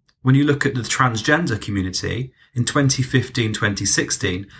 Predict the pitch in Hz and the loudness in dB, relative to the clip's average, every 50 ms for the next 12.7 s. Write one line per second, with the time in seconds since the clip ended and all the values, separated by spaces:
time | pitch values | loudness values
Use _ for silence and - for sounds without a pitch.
0 | - _ - 123 117 127 127 - 131 127 127 127 120 120 123 - - 139 135 131 | -10 _ 0 2 2 2 0 2 2 4 4 4 2 0 -2 0 2 2 2 2
1 | - - - 135 127 113 104 110 101 - - 110 101 - - 127 120 117 113 - | 0 -2 0 0 0 0 0 -2 -4 -4 -6 -6 -8 -6 -4 -2 -2 -2 -2 -4
2 | 110 101 - - 95 90 - - 101 87 98 101 95 - 98 95 92 - 92 92 | -4 -4 -6 -6 -6 -6 -6 -6 -6 -6 -6 -8 -8 -8 -8 -6 -6 -6 -6 -6
3 | - - - _ _ _ _ _ _ _ _ _ - - - _ - - 120 - | -8 -10 -14 _ _ _ _ _ _ _ _ _ -20 -20 -20 _ -2 -2 0 2
4 | 123 110 98 104 120 139 147 131 120 - - 123 113 104 - 120 110 110 104 104 | 2 2 2 2 2 0 0 -2 -2 0 0 0 0 0 0 0 2 2 0 0
5 | 101 - - 101 98 95 - 104 95 92 - 95 - 110 101 101 98 - 104 95 | 0 -2 -4 -4 -4 -4 -4 -4 -4 -4 -6 -6 -4 -4 -4 -4 -4 -4 -4 -6
6 | 92 - - - - 117 113 113 107 - - - 135 127 131 - 117 104 101 98 | -8 -10 -18 -12 -6 -4 -4 -2 -2 -2 2 4 4 2 4 2 2 2 2 2
7 | - 113 98 95 - - _ _ - - 98 95 90 - - 98 90 87 - - | 0 -2 -4 -6 -8 -12 _ _ -4 -2 -2 -2 -2 -4 -8 -8 -8 -8 -10 -12
8 | - - - - - - - - - - - - - _ _ _ _ _ _ _ | -16 -18 -20 -20 -20 -20 -20 -20 -20 -20 -20 -20 -20 _ _ _ _ _ _ _
9 | - - _ _ _ - 127 - - 151 143 120 117 - 151 135 131 123 123 127 | -20 -20 _ _ _ -6 -6 0 2 0 0 2 2 2 2 4 4 4 4 2
10 | 123 - - - 117 - - 131 123 120 117 113 - - 113 110 107 - 123 117 | 2 0 -4 -6 -4 0 2 2 2 2 2 -2 -4 -6 -6 -6 -4 -2 -2 -2
11 | 120 113 - 120 110 107 107 - 113 101 98 - - - 113 101 98 - 101 101 | 0 0 0 0 0 0 0 -2 -4 -4 -4 -4 -4 -4 -4 -4 -4 -6 -6 -2
12 | 110 123 127 135 147 139 131 - 107 95 92 101 - | 0 2 2 2 2 0 -2 -4 -4 -6 -6 -10 -12